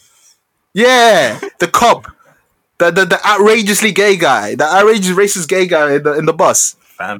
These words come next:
Speaker 1: All these things was not needed.
Speaker 2: None of it. None of it.
Speaker 1: <laughs>
Speaker 2: Even
Speaker 1: Fam,
Speaker 2: I
Speaker 1: the
Speaker 2: get to
Speaker 1: bus driver got out the bus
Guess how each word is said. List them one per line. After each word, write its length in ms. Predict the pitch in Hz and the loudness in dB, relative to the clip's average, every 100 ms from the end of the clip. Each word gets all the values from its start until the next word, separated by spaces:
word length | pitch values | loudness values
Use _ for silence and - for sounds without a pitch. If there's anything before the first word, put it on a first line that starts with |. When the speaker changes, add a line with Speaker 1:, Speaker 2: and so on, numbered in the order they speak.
| - | -4
Speaker 1:
All 200 | 269 311 | 0 2
these 240 | 277 269 | 0 -2
things 200 | - 254 165 | -2 -2 -2
was 100 | 190 | -2
not 140 | 202 | 0
needed. 180 | 208 214 | -2 -2
Speaker 2:
None 160 | 131 135 | -4 -4
of 160 | 98 90 | -8 -12
it. 200 | 78 _ _ _ _ _ _ _ _ _ _ _ _ _ 214 - | -16 _ _ _ _ _ _ _ _ _ _ _ _ _ -14 -14
None 260 | 90 120 139 | -8 -6 -6
of 160 | 104 90 | -8 -8
it. 400 | 87 508 466 - | -6 -4 -6 -8
Speaker 1:
<laughs> 140 | _ | _
Speaker 2:
Even 320 | 165 214 180 175 | -4 -4 -2 0
Speaker 1:
Fam, 220 | 190 117 - | 0 -4 -4
Speaker 2:
I 60 | 160 | -4
Speaker 1:
the 40 | |
Speaker 2:
get 200 | 135 165 | -2 -6
to 120 | - 135 | -8 0
Speaker 1:
bus 260 | 294 - - | 0 0 2
driver 380 | 294 302 233 262 254 | 2 2 4 2 2
got 140 | - - | -2 0
out 240 | 294 254 | -4 -2
the 160 | 320 294 - | -4 -4 0
bus 680 | 330 349 254 - - - | 2 2 0 -4 -8 -12